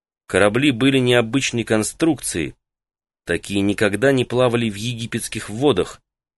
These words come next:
с открытыми палубами — и заостренными носом и кормой. Было очевидно, что единственную мачту можно снять и уложить вдоль борта. Острый нос и корма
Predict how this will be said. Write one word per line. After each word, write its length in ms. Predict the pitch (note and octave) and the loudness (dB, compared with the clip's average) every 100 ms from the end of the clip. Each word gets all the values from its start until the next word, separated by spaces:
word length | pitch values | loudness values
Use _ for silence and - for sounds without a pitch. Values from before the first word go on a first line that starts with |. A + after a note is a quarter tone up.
| _ _ _ - | _ _ _ -8
с 120 | - | -4
открытыми 500 | F#2+ - B2 A2 G#2 | -2 0 0 2 0
палубами — 720 | - C3 C#3+ C3+ C3+ C3+ B2 _ _ _ _ | 2 4 4 4 4 4 2 _ _ _ _
и 80 | F#2+ | -6
заостренными 880 | F#2 G#2 G#2 - B2+ C#3 C3 B2+ B2+ | 0 2 0 -2 2 4 4 4 4
носом 440 | A#2+ C3 B2 C3 | 4 2 2 0
и 120 | - A#2+ | -4 -4
кормой. 560 | B2+ B2 C3+ F#2+ C#2+ _ _ _ _ _ _ _ _ _ _ _ | 0 2 4 2 0 _ _ _ _ _ _ _ _ _ _ _
Было 360 | D2 E2+ B2+ C3+ | -6 0 2 2
очевидно, 680 | C3 B2+ C3 F3 A2 F2 | 0 -4 -2 -2 0 0
что 220 | - - F#2 | -2 -2 -2
единственную 840 | F#2+ G#2 D3+ C3+ - B2 A#2+ A#2 | -2 2 2 2 2 2 4 4
мачту 480 | A#2 D#3+ F3 - G2+ | 4 4 2 -2 -2
можно 460 | F#2 B2 C#3 B2+ | 2 2 2 2
снять 480 | A#2 B2 C#3+ F3 - | 0 0 0 0 -2
и 80 | - | -4
уложить 440 | A2 G#2+ A2 D3 A#2 | 0 2 2 0 -4
вдоль 340 | F2 G#2 B2+ | -2 2 2
борта. 580 | G#2+ A2+ F2 - C#2+ - _ _ _ _ _ _ _ _ _ _ | 2 2 0 0 -8 -8 _ _ _ _ _ _ _ _ _ _
Острый 380 | A2 - - A2+ | -4 -2 0 2
нос 240 | A#2 G#2 | 4 2
и 40 | G#2 | 2
корма 480 | G2+ F#2+ B2+ A#2+ | 2 4 4 4